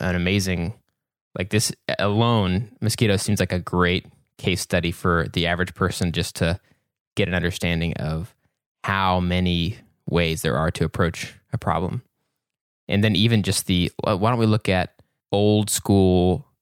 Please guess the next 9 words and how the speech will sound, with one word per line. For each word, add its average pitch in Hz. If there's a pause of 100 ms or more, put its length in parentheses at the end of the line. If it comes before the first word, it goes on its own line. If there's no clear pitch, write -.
handed 107
down 92
ways 87
of 82
avoiding 95
mosquitoes 85
and 85
see 85
what, 85